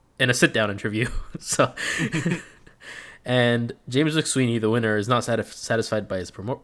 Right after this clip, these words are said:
perfor-, pleh, performance. Uh, I wasn't satisfied with his performance,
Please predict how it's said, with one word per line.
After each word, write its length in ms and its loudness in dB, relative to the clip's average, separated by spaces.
perfor-, 400 -4
pleh, 400 0
performance. 920 4
Uh, 400 4
I 140 8
wasn't 260 6
satisfied 380 -2
with 80 -10
his 120 -8
performance, 680 -10